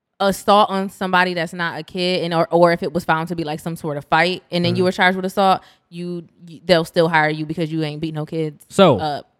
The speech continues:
Speaker 3: now
Speaker 1: It was
Speaker 3: my
Speaker 1: a,
Speaker 3: question is,
Speaker 1: a
Speaker 3: why is his extensive criminal record being, um, pulled up in these touching Parma teen allegations?
Speaker 2: Well, shit, maybe they're just trying to
Speaker 3: Inappropriately.
Speaker 2: throw him under the bus.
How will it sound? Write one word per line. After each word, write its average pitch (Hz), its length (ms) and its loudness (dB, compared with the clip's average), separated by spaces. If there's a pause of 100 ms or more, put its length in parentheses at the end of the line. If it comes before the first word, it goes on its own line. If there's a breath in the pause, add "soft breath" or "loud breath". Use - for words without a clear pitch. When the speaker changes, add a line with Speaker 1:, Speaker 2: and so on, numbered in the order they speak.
(120)
Speaker 3:
now 170 300 4
Speaker 1:
It 139 100 0
was 156 80 0
Speaker 3:
my 143 80 2
Speaker 1:
a, 147 40 2
Speaker 3:
question 156 360 2
is, 139 220 -4
Speaker 1:
a 123 40 -12
Speaker 3:
why 151 240 0
is 156 120 0
his 143 200 -2
extensive 135 540 -6 (460)
criminal 160 380 -2
record 139 480 -2 (340)
being, 147 460 2 (100)
um, 127 500 -2 (240)
pulled 156 320 -2
up 160 220 -2
in 143 180 -6
these 135 540 -2 (640)
touching 135 720 -2
Parma 135 300 2
teen 131 520 -4
allegations? 107 720 -10
Speaker 2:
Well, 175 140 6
shit, 185 200 -2
maybe 220 180 -4
they're 151 80 -2
just - 20 -6
trying 160 120 4 (120)
to 131 60 0
Speaker 3:
Inappropriately. 113 80 -4
Speaker 2:
throw 165 160 6
him 151 160 -2
under 123 160 -8
the 98 80 -18
bus. 107 340 -14